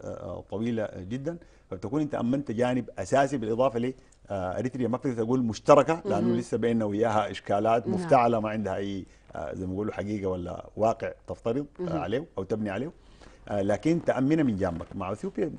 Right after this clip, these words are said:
Speaker 1: تأمين مشترك.
Speaker 2: مهم.
Speaker 1: فأثيوبيا دولة يعني لو الناس يتعاونوا، آه، آه، معاها، آه، هي ذات فائدة كبيرة جدًا بالنسبة لل-، للسودان، لكن شريطة إنه أي زول يعرف حدوده وين يعني.
Speaker 2: نعم،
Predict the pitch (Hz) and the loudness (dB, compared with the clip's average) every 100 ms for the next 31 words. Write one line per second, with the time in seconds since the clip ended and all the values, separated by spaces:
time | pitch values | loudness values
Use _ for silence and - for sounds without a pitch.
0 | - 127 139 117 - - - - - 170 | -2 0 0 -4 -6 -8 -12 -12 -8 -6
1 | 143 92 90 160 147 127 135 120 120 - | -6 -6 -6 -6 -2 2 2 2 0 -6
2 | - - - 98 92 90 87 87 110 110 | -20 -18 -6 -2 -2 -4 -4 -4 -6 -6
3 | 104 98 107 104 95 - 87 82 82 82 | -4 -2 -2 -4 -6 -8 -8 -8 -8 -8
4 | 85 90 123 120 120 - _ _ - 92 | -8 -6 -4 -4 -8 -14 _ _ -12 -8
5 | 90 85 82 82 113 98 92 - 107 101 | -6 -6 -8 -6 -6 -6 -6 -6 -6 -6
6 | 95 98 92 92 87 87 85 80 78 73 | -8 -6 -6 -8 -8 -10 -10 -10 -12 -12
7 | 73 69 - - - 82 73 71 - 123 | -12 -14 -16 -16 -12 -10 -10 -10 -8 -8
8 | - 143 - - 170 175 165 180 160 151 | -6 -6 -8 -10 -8 -6 -4 -2 -4 -4
9 | 131 - - - 113 123 92 80 67 65 | -8 -14 -18 -10 -6 -6 -6 -10 -12 -6
10 | 185 180 143 | -4 -4 -8